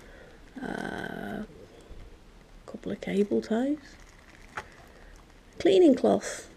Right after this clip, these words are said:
Not use them. A back door with holes in. Gets a bit more sounding, but no good if you're going snorkeling.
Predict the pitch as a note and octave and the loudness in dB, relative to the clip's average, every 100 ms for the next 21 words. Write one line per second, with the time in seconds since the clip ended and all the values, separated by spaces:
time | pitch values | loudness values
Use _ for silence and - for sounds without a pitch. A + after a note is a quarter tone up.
0 | - - - - - - - E3+ - A#3 | -20 -20 -20 -8 -4 0 2 4 4 4
1 | G#3+ G#3+ - - - - - - - - | 4 2 0 -14 -14 -12 -12 -8 -8 -8
2 | - - - - - - - - - - | -18 -20 -20 -20 -20 -20 -20 -20 -20 -20
3 | - - - A3 G#3+ G#3 G3+ G3+ G3 A#3+ | -18 -12 -4 2 6 8 6 4 2 2
4 | - A#3+ A#3+ A3+ A#3 A3+ A#3 A#3 E4+ E4+ | 2 4 6 6 6 6 6 8 6 6
5 | - - - - - - - - - - | -4 -18 -18 -18 -18 -20 -20 -20 -20 -20
6 | - - - - - - - - - A3 | -20 -20 -20 -20 -20 -8 -8 2 4 6
7 | G#3+ G#3+ - G#3+ G#3+ G#3 G3 G3+ - A#3 | 6 4 4 6 8 8 4 4 4 6
8 | B3+ A#3+ A#3+ A#3 A3+ A#3 A#3 A#3 A3 G#3+ | 6 4 2 0 0 4 4 2 2 2
9 | G#3+ G#3 G3+ | 0 0 0